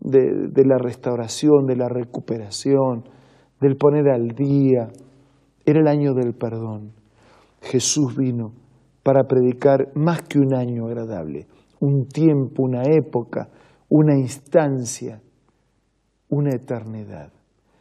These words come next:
Él vino para compartir con nosotros un, una fiesta, la fiesta de la recuperación, de la restauración.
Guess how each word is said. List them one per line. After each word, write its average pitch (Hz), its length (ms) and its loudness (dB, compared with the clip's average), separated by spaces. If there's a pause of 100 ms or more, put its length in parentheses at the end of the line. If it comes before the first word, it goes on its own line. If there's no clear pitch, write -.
(340)
Él 147 120 6
vino 180 240 4
para 165 200 2
compartir 156 520 0
con 156 180 4
nosotros 151 580 -2
un, 147 180 -2 (220)
una 156 200 -2
fiesta, 123 760 -8 (580)
la 139 120 0
fiesta 156 320 -2
de 147 120 6
la 135 140 2
recuperación, 123 880 -2
de 120 100 -6
la 117 140 -6
restauración. 110 920 -6